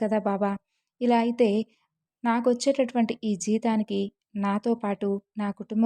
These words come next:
పరిస్థితి ఏమవుతుంది చెప్పు? అసలు నా కుటుంబానికి కావాల్సినన్ని ఖర్చులు, ఇవన్నీ కూడా ఆలోచిస్తూ ఉంటుంటే చాలా బాధగా ఉంది. వారు నా కోసం ఎంత కష్టపడ్డారో, నన్ను ఎంత బాగా చదివించారో, అలాగే నేను ఒక మంచి పొజిషన్‌లో ఉండాలని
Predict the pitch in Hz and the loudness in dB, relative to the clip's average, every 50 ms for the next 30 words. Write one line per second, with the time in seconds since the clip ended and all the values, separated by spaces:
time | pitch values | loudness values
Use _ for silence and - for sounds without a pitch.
0 | 226 226 208 202 208 - - 214 - 208 202 202 208 214 208 - 214 202 208 - | 2 0 -2 -2 -2 -6 -8 -6 -2 0 0 0 0 0 -2 -2 -4 -6 -4 -4
1 | - 208 - - 226 240 233 - _ _ _ _ _ _ _ _ _ - 240 233 | -4 -6 -4 -2 -4 -4 -4 -6 _ _ _ _ _ _ _ _ _ -8 -2 0
2 | 254 240 233 226 220 214 220 226 233 233 240 240 247 247 247 247 247 240 233 - | 2 4 4 4 4 2 0 -2 -2 0 2 2 4 4 2 2 2 0 0 0
3 | 220 214 214 220 220 214 - 220 220 214 208 - 208 208 - - - 233 226 202 | 0 2 2 0 -2 -4 -4 -2 -2 -2 -2 0 -2 -4 -4 -2 0 0 2 2
4 | 196 208 220 - _ _ - 196 208 208 214 233 262 285 277 277 254 240 240 233 | 0 -2 -4 -8 _ _ -2 0 2 4 4 4 4 4 4 2 2 4 4 2
5 | 220 208 208 208 220 220 - 220 208 - _ 226 202 202 202 196 - 196 190 - | 2 2 0 0 0 0 -2 -4 -6 -4 _ -6 -4 -4 -4 -4 -6 -6 -4 -2
6 | 202 214 208 - - 202 196 202 214 220 202 208 202 202 202 208 208 202 202 196 | -2 -2 -4 -4 -6 -4 0 0 0 2 2 0 0 0 0 0 0 0 -2 -2
7 | 196 202 - - _ _ _ _ 202 202 202 202 202 196 - - 208 226 220 - | -2 -4 -6 -8 _ _ _ _ -4 -2 0 0 -2 -2 -4 -4 -4 -4 -2 -2
8 | 226 202 196 208 233 - - 214 202 208 - 233 240 214 196 - - 233 226 226 | -2 -2 -2 -4 -4 -4 -6 -4 -4 -4 -4 -4 -4 -4 -4 -4 -8 -6 -4 -4
9 | 220 190 220 220 214 214 202 - _ _ _ _ _ _ _ 247 233 226 220 220 | 0 2 0 2 2 2 0 0 _ _ _ _ _ _ _ 0 2 4 4 2
10 | 226 - 240 226 220 220 220 240 247 240 233 214 214 214 220 214 208 - 220 214 | 0 0 2 2 2 4 2 2 0 0 0 2 2 2 2 0 0 0 0 2
11 | 214 214 208 - _ _ _ _ _ - 233 240 254 262 247 269 254 233 226 220 | 2 0 -2 -4 _ _ _ _ _ 0 2 2 2 4 4 4 4 6 6 4
12 | 226 226 240 208 208 208 214 208 240 233 - 214 214 220 214 - 233 226 226 220 | 4 2 0 0 0 0 0 0 -2 -2 -2 -2 -2 -2 -4 -2 0 2 2 2
13 | 208 202 208 208 214 214 208 208 202 202 | 2 2 2 2 2 2 2 2 2 0